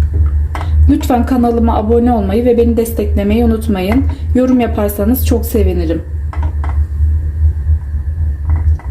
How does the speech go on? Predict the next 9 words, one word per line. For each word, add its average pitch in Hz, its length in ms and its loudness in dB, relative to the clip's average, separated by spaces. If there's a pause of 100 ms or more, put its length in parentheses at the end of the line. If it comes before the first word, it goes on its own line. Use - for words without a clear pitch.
(500)
Gördüğünüz 240 520 4
gibi 220 180 0
kremayı 240 440 0
da 208 40 2
yedirdim. 233 1200 2
Bir 240 160 0
dakika 220 400 -2
boyunca 208 520 2
karıştırdım. 214 1040 0